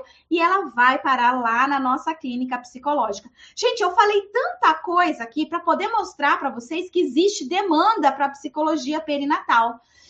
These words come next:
Então, quando eu digo aqui, ó, "Como atender mães, pais e bebês pode mudar positivamente a sua vida profissional", você percebeu que você pode atender um monte de caso? É isso que eu queria mostrar aqui pra você, porque às vezes você fica assim, "Ah, só vai vir mulher com depressão.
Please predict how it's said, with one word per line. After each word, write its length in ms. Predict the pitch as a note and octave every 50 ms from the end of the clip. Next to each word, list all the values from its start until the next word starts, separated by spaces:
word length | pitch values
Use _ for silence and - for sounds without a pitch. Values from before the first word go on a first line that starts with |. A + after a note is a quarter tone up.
| - D4 C#4+
Então, 360 | D4 D#4 D4+ - F#4+ A#4 B4
quando 240 | B4+ B4+ B4+ A#4+ A#4+
eu 40 | -
digo 200 | F#4+ G4+ G#4+ A#4+
aqui, 280 | A#4 - - E4 D4
ó, 120 | B3 A#3+ - -
"Como 300 | - F#4+ A4+ C5 C#5 C5+ C5+
atender 340 | C5 A#4 A#4 F#4 F4+ F4+
mães, 240 | F4 F4+ F#4 G4 -
pais 240 | - D4+ D4+ C#4+ D4
e 20 |
bebês 320 | C4 D#4 - C4+ C4 C4 - D#4
pode 200 | D4+ D4 D4 C#4+
mudar 440 | C#4+ C#4 A#3 C4+ C4 C4 B3+ - _
positivamente 880 | F4 G#4 B4 C5 C5 F#4+ E4+ - - F4 C4 C4 B3+ C4 C#4+ D4+ D4+
a 60 | C#4+ -
sua 120 | - C4+
vida 200 | B3+ C#4 C4+ C4+
profissional", 400 | C4 C4 A#3+ - - B3 C4+ D#4
você 120 | - D#4+
percebeu 400 | D#4 E4+ G4+ G4+ C#4 A3+ C4 D4
que 80 | C#4+ -
você 80 | - C4
pode 240 | C4 C#4 C4+ B3
atender 260 | B3 B3+ B3 B3+ B3+ B3+
um 60 | A#3
monte 300 | B3+ D4 D4+ C#4+ - -
de 140 | G3 G3+ -
caso? 440 | B3+ A3+ G3 F#3+ F#3+ F#3 - G3 - - _ _ _ _ _ _ _ _ _ _ _ _ _ -
É 100 | D#4 E4
isso 240 | F#4+ G#4 A4+ A4+ -
que 80 | -
eu 60 | B4 A#4+
queria 240 | A#4 G4+ F#4 F4+
mostrar 380 | E4+ E4 F4 F4 - - D4 D#4+
aqui 120 | E4 E4+
pra 140 | - E4 D#4+
você, 320 | D4 D#4+ E4+ E4 - F#4 G4
porque 180 | F4+ D#4+ -
às 120 | E4+ E4 D#4+
vezes 240 | E4 E4 D4 C#4
você 180 | D#4+ F4 - F4+
fica 220 | F4+ F4+ F4+ G4+
assim, 240 | G4+ - F4 D4 C#4+ D#4
"Ah, 480 | F4 F#4 F#4 E4+ D4 C4 - A3 - - _ _ _ _ _ _ _ _ _ _
só 240 | _ - - A#4+ G#4
vai 160 | A4 A4 G#4
vir 100 | F4+ G#4
mulher 320 | A4 A4 A4+ G#4+ G4+ G#4 G4+
com 80 | G#4
depressão. 800 | F#4+ F#4+ G4+ G4 F#4 F#4+ F#4+ - - D4 B3 A3+ G#3 G#3+ G#3 -